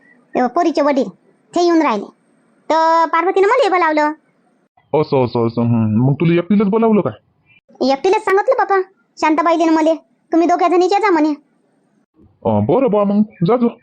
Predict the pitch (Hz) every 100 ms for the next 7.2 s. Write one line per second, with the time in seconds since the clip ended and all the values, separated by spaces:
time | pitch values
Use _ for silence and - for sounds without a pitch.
0 | _ - _ _ _ _ _ _ _ -
1 | 381 392 440 523 - - _ _ _ _
2 | - - 262 262 269 254 254 220 214 202
3 | - 269 269 254 240 226 220 - _ _
4 | _ - 381 523 554 - _ - - 415
5 | 415 427 427 494 453 440 440 381 370 -
6 | _ _ _ _ _ - 440 494 494 480
7 | 453